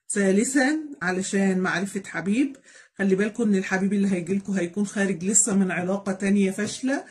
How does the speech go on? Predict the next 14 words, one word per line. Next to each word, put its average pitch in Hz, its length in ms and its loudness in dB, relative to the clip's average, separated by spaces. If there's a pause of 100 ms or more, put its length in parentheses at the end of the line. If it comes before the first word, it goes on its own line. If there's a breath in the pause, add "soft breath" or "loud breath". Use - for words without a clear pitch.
(460 loud breath)
وحشة، 277 600 -2 (260 soft breath)
وهيكون 202 640 0
عايز 214 520 0
تطبيب 185 560 -4
كتير، 226 520 -2
وعايز 208 640 -2
حد 208 380 -4
يداوي 202 460 -2
جروحه، 190 400 -2
وعايز 202 480 -2
يتعرف 202 420 -8
على 175 140 -8
حد 214 260 -8
يساعده. 220 540 -2